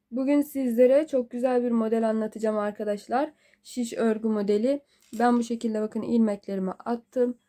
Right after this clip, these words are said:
Modelimiz iki ve katlarından oluşuyor arkadaşlar. Bismillahirrahmanirrahim diyorum ve modelimin yapımına geçiyorum.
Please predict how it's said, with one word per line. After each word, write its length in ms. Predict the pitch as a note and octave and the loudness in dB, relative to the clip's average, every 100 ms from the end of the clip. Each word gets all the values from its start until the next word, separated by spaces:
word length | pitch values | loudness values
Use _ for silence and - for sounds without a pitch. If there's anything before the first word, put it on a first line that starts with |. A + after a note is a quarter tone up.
| _ - | _ -2
Modelimiz 580 | A#3+ A#3+ A3+ A3 A3+ A3+ | 2 4 4 2 -2 -6
iki 220 | A#3 A3+ | -12 -8
ve 100 | A3 | -8
katlarından 580 | G#3+ G#3 - G#3 G#3+ A3+ | -8 -12 -10 -8 -4 -2
oluşuyor 440 | A#3 A#3 A#3 A#3+ | 0 -2 -2 -2
arkadaşlar. 680 | A#3 A#3 A#3 A#3 - A3+ A#3 - _ _ _ _ _ _ _ - | -2 -2 -2 -2 -2 -4 -4 -6 _ _ _ _ _ _ _ -14
Bismillahirrahmanirrahim 1300 | - C#4+ B3 A3 G#3+ G#3+ G#3 G#3 G#3 G#3 G#3 G#3 | -2 2 4 4 2 0 -4 -6 -6 -8 -8 -8
diyorum 440 | A3 B3+ A#3 A3+ A#3 | 0 2 2 0 -2
ve 80 | A3+ | -2
modelimin 480 | A3+ G#3+ G3+ G3+ | -2 -4 -4 -6
yapımına 440 | A3+ A#3 G#3+ G#3 A#3 | -6 -6 -8 -8 -6
geçiyorum. 640 | G#3+ G#3+ - A#3+ G#3+ C4+ | -6 -6 0 0 2 -4